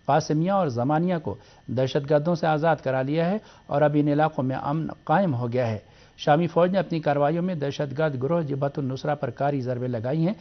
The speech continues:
جن کے نتیجے میں بڑی تعداد میں دہشت گرد مارے گئے ہیں۔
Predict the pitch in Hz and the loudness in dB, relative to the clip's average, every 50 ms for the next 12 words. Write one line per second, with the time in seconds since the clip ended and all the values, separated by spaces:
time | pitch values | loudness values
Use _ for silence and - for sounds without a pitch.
0 | - - - _ _ - 143 143 156 151 156 139 139 131 135 156 156 156 160 160 | -12 -20 -20 _ _ -2 0 0 0 2 0 0 0 0 -2 -2 0 0 0 0
1 | 175 170 139 143 151 151 143 139 131 123 139 143 147 139 135 120 110 123 127 127 | 0 0 0 0 -2 0 0 0 0 0 0 0 0 0 -2 -4 -4 -4 -4 -4
2 | - 131 117 120 139 139 131 113 110 117 113 117 117 113 135 139 123 110 104 | -4 -6 -6 -4 -4 -4 -2 -2 -4 -4 -2 -2 -4 -2 -2 -2 -2 -2 -4